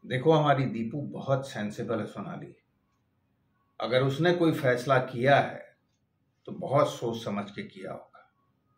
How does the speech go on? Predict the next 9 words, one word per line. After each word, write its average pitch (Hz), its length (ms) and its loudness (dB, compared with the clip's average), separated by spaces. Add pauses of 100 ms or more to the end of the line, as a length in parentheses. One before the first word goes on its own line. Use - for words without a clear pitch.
(800)
हाँ, 240 500 2 (460)
मानता 135 300 4
हूं 170 100 10
मैं, 139 200 6
अश्विन 117 380 0
चौल 120 300 0
में 117 140 0
रहता 90 280 -6
है, - 180 -14